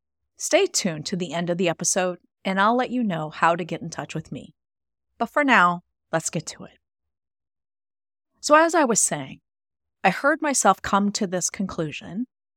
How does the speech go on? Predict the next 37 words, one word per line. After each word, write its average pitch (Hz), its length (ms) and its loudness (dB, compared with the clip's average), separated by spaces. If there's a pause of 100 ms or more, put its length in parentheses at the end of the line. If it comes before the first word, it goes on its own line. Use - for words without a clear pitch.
(340)
that 190 360 0 (1600)
knowing 220 560 2 (240)
what 196 220 0
I 185 80 4
wanted 196 360 2
for - 140 -2
my 214 100 4
birthday 170 340 -2
was 160 180 -6
going 170 180 -4
to 165 100 -8
be 156 140 -8
another 151 320 -8
job. - 320 -14 (1300)
I 208 80 -4
had 190 200 2
to 226 60 -4
pause 180 480 -2
and 175 140 -10
shake 170 260 -8
my 175 80 -6
head - 300 -10 (800)
and 190 140 -4
really 196 280 0
ask 196 360 2
myself, 165 460 -4
"Mary, 180 280 -4
why 165 340 0
is 185 180 -6
it 175 120 -12
that - 120 -10
you 175 180 -14
don't 170 320 -6
know 170 220 -6
what 160 240 -10
you 160 160 -8
want?" - 560 -14